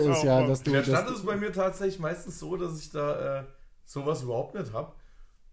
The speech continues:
Speaker 3: weil ich da eigentlich meistens tatsächlich in der Stadt so denk, oh Mann, ey, ich hätte mir noch viel länger bleiben können, warum machen die jetzt zu? <laughs>
Speaker 1: Ja, nee, das
Speaker 2: Okay.
Speaker 1: ist, aber dir geht's, glaub ich, auch so. Du wachst morgens auch auf, du hast mal gesagt, du wachst morgens auf und hast das Gefühl, du musst dich bei deiner Mutter entschuldigen, weil
Speaker 2: Ja,
Speaker 1: so genau warum.
Speaker 2: jedes Mal,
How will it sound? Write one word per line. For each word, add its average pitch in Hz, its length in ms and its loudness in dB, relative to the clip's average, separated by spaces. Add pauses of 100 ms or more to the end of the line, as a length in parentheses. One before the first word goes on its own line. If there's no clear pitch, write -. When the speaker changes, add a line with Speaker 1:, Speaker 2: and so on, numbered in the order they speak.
(380)
Speaker 3:
weil 113 120 -4
ich 117 120 -8
da 123 140 -2
eigentlich 117 240 -10
meistens 123 520 -10
tatsächlich 143 380 -12
in 143 60 -12
der 131 80 -8
Stadt 147 300 -14
so - 100 -18
denk, 143 280 -12 (480)
oh 107 140 -12
Mann, 123 280 -8
ey, 95 220 -10 (400)
ich 101 100 -12
hätte 120 120 -8
mir 127 140 -6
noch 123 80 -8
viel 120 160 -10
länger 123 240 -10
bleiben 139 320 -8
können, 143 280 -8
warum 117 240 -6
machen 113 240 -10
die 113 80 -12
jetzt - 260 -14
zu? - 300 -10 (400)
<laughs> 214 260 -6
Speaker 1:
Ja, 147 220 4
nee, 151 160 2
das 151 160 2
Speaker 2:
Okay. 156 260 2
Speaker 1:
ist, - 40 -2 (220)
aber 151 140 0
dir 160 120 6
geht's, 226 180 0
glaub 220 180 2
ich, 151 100 0
auch 175 120 2
so. 156 100 -2
Du 139 140 -4
wachst 185 200 -6
morgens 170 280 0
auch 170 160 0
auf, 165 160 0
du 156 100 0
hast 160 160 -2
mal 175 80 -4
gesagt, 151 300 -4
du 151 80 -6
wachst 151 180 -4
morgens 151 240 -4
auf 147 260 -4
und 143 140 -4
hast 143 160 -4
das 139 100 -12
Gefühl, 147 200 -4
du 156 80 -2
musst 147 180 -4
dich 147 80 -6
bei 143 100 -2
deiner 135 220 -2
Mutter 160 240 0
entschuldigen, 135 560 -2
weil 123 140 2
Speaker 2:
Ja, 107 220 4
Speaker 1:
so 110 60 2
genau 110 260 2
warum. 131 280 2
Speaker 2:
jedes 110 340 2
Mal, 98 400 -2